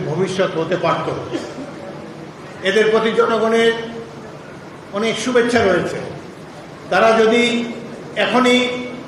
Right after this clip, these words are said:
ক্ষমতা যাওয়ারকে বাদ দিয়ে তারা দল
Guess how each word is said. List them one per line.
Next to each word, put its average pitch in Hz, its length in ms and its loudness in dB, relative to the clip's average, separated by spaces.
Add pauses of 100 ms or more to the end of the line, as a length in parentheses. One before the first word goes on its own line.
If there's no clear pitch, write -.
(280)
ক্ষমতা 214 380 4
যাওয়ারকে 208 520 6 (120)
বাদ 180 240 4
দিয়ে 214 220 6 (680)
তারা 202 220 4 (140)
দল 190 240 6